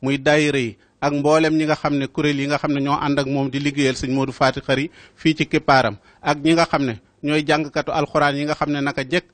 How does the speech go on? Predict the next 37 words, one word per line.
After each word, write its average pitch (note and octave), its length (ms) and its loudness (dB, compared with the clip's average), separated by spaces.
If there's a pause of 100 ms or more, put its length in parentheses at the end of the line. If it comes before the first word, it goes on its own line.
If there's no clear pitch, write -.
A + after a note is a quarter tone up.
(200)
bis D3 200 -4
bi C#3+ 100 -2
dañ C#3+ 200 0
ci D3+ 80 -6
daan C#3 200 2
taxaw, B2+ 320 -4 (100)
mi C3 100 -10
ngi D3 100 -2
leen C#3+ 160 0
koy C3+ 180 -4
yëgal. B2 240 -2 (320)
Di C#3 100 -8
ko D#3+ 80 -2
yëgali D#3 380 2
tamit D3+ 300 -2
jàngkatu C#3+ 420 -2
xasida C#3 380 -2
yi, B2+ 180 -4 (240)
ku E3 100 -4
tudd E3 300 -2
kër D3 140 2
Serigne C#3+ 260 0
Modou C#3 220 0
Faty C#3 260 0
Khary, C#3+ 280 -4 (280)
tudd C#3+ 160 -4 (100)
jàngkatu C#3 460 0
xasida B2 360 -4
yi. G#2 80 -12 (300)
Mboolem D#3 460 4
jàngkatu D3+ 500 -2
xasida C#3 300 -4
yi, A#2 160 -4 (120)
ñiy D3 280 0
durus, C#3 340 -2
ñiy D3 280 0
yëkkati, C#3+ 300 -4